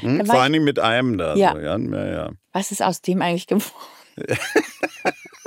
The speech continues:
Speaker 1: Keine Details.
Speaker 2: Keine Details. Klatsch und Tratsch, Doppelpunkt, verzichten Sie auf Lästereien. Das versteht sich, finde ich,
Speaker 1: Warum
Speaker 2: auch
Speaker 1: denn?
Speaker 2: wirklich
Speaker 1: Das ist, ja, macht doch Spaß. Das ist ja der Sinn von Klatsch und Tratsch, Lästereien.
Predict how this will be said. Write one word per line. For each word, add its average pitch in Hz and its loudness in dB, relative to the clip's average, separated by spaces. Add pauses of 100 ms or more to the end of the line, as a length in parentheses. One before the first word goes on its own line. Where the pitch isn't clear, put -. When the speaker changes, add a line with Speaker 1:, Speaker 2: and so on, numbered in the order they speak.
(880)
Speaker 1:
Keine 127 -2
Details. - -6
Speaker 2:
Keine 208 0
Details. 180 -2 (300)
Klatsch 226 4
und 208 -4
Tratsch, 277 -2 (100)
Doppelpunkt, 311 -2
verzichten 226 -2
Sie 196 0
auf 175 0
Lästereien. 175 0
Das 196 -4
versteht - -8
sich, - -8
finde 143 -4
ich, - -2
Speaker 1:
Warum 85 0
Speaker 2:
auch 101 -2
Speaker 1:
denn? 101 2
Speaker 2:
wirklich 87 0
Speaker 1:
Das 92 -2
ist, 85 -4
ja, 92 0
macht 87 -2
doch 85 -2
Spaß. 101 -2
Das 85 -6
ist 92 -6
ja 98 0
der 80 -2
Sinn 113 2
von 82 -4
Klatsch 82 -2
und 78 -4
Tratsch, 76 -2
Lästereien. 160 0